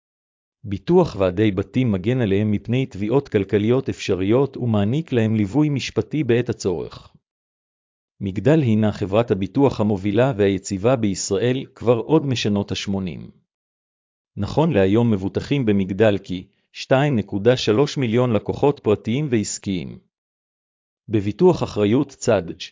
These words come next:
אורח שהגיע לבניין והחליק במדרגות, ילדים ששיחקו בחצר ונפגעו מאבן בולטת, כל אלו ועוד עלולים להתרחש בחלל המשותף בבניין,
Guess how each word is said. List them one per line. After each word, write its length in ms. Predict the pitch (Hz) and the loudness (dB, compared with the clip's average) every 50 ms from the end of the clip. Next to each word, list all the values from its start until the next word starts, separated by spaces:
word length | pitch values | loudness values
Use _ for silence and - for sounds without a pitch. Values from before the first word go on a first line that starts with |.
| _ _ _ _ _ _ - | _ _ _ _ _ _ -4
אורח 340 | 104 117 139 156 139 - - | 0 2 4 4 4 2 0
שהגיע 380 | - 104 101 98 101 117 123 | -4 -4 -4 -2 0 0 2
לבניין 540 | 120 107 98 90 98 95 101 107 113 120 123 110 | 2 2 2 0 0 0 0 0 0 0 0 0
והחליק 420 | 104 98 - - 110 127 147 - | 0 0 0 0 -4 -4 -4 -4
במדרגות, 840 | 110 104 104 98 101 92 95 95 95 92 101 107 117 101 98 - _ _ _ _ _ _ _ _ _ - | -2 0 0 0 0 -2 -2 -4 -4 0 0 0 0 0 -4 -10 _ _ _ _ _ _ _ _ _ -2
ילדים 440 | 104 107 110 104 98 127 151 165 | 0 2 2 2 2 0 0 0
ששיחקו 580 | 156 - 117 - - - 104 - - - 143 139 | -2 -4 -6 -6 -6 -8 -8 -10 -4 -2 -2 0
בחצר 520 | 123 110 - - 98 - - 131 131 135 123 | 0 -2 -2 -2 -8 -4 -2 -2 -2 0 0
ונפגעו 540 | 107 107 110 104 - - 98 107 117 139 131 | -2 -2 -2 -4 -6 -6 -4 -2 0 0 0
מאבן 460 | 113 113 110 101 101 131 131 127 104 | 0 0 -2 0 -2 -2 -2 0 2
בולטת, 480 | 101 101 104 120 139 139 - 101 - | 2 4 4 2 0 -2 -4 -8 -8
כל 280 | - - - 131 131 127 117 | -6 0 2 2 2 2 0
אלו 260 | 131 127 123 131 107 | 0 0 0 0 0
ועוד 260 | 98 110 117 135 113 | 2 0 0 2 2
עלולים 360 | 113 107 113 113 123 131 135 | 2 2 2 0 0 0 0
להתרחש 540 | 123 107 104 - 123 113 - - 147 143 - | -2 -2 -2 0 -2 -2 0 0 -2 -2 0
בחלל 380 | 107 110 - - 117 120 127 127 | -4 -4 -2 0 0 0 0 0
המשותף 560 | 120 110 104 - 104 - - 135 139 - - | -2 -4 -4 -6 -8 -2 0 0 0 0 0
בבניין, 640 | 110 110 95 98 98 101 101 98 90 78 76 58 - | -2 -2 0 0 -2 -2 -4 -4 -6 -10 -12 -14 -18